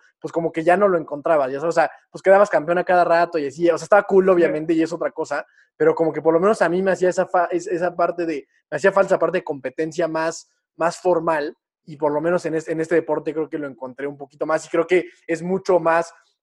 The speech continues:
Speaker 1: o sea, es como para la perpetuidad, ya sabes, o sea, el deporte de resistencia sí te puede durar hasta que ya no tengas rodillas, y en ese inter puedes mejorar muchísimo, y por lo menos el fútbol a nivel profesional, pues, tú sabes, ya a nosotros se nos, se nos truncó antes de tiempo, <laughs> hermano.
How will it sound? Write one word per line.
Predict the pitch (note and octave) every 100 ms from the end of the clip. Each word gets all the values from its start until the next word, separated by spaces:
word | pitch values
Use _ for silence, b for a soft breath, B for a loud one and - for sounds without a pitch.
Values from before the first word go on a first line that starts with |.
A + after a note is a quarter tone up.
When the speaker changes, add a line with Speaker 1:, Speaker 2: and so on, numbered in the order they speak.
| D#3
Speaker 1:
o |
sea, | E3
es |
como | E3 F#3 F3
para | D3
la | C#3+ C3+
perpetuidad, | C#3 C#3 C#3 - F3 F#3
ya | D3
sabes, | E3 E3
o |
sea, | D#3+
el | D3+
deporte | D3+ D#3 F3
de | F3+
resistencia | C#3 E3 D#3+
sí | D#3+
te |
puede | E3 E3+
durar | D#3 D#3 E3
hasta | E3 C#3+
que | C3+
ya | D3
no | D#3+ D#3+
tengas | E3+ F3
rodillas, | E3 D3 A3 F#3 - b b _
y | D#3+
en | D#3+
ese | F#3 G3
inter | F3+ F#3
puedes | F3+ F#3+
mejorar | E3+ D3+ D3+ D#3 F3 - -
muchísimo, | E3 E3+ C#4 G3+ E3
y | D3
por | D3
lo | D#3
menos | E3 G#3
el | E3
fútbol | C#3+ F3 F3 F3+
a |
nivel | D#3+ D3 D#3+
profesional, | E3 D3 C#3+ C#3+ D#3+
pues, | D3
tú | -
sabes, | D3 C#3+
ya | C#3 C#3 C3+ b b -
a |
nosotros | D3 F3
se | F3
nos, | D#3 C#3
se |
nos | D3 C#3
truncó | D#3 D3+ E3
antes | F3 F3 F3+
de | D#3
tiempo, | - G3+ F#3+ C#3+ -
<laughs> | - -
hermano. | F3 F#3 E3+